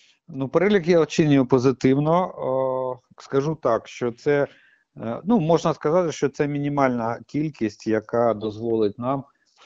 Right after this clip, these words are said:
впевнено створити у-, ударне угруповання і успішно провести е, нас-, контрнаступальну операцію. Ну, та ж сама зброя, просто, може, якщо ми беремо окремий на-, а,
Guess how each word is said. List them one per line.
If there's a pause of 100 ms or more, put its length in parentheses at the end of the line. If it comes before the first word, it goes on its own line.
(100)
впевнено
створити
у-,
ударне
угруповання
і (100)
успішно
провести (460)
е, (500)
нас-, (160)
контрнаступальну
операцію. (240)
Ну,
та
ж
сама
зброя,
просто,
може,
якщо
ми
беремо
окремий
на-,
а,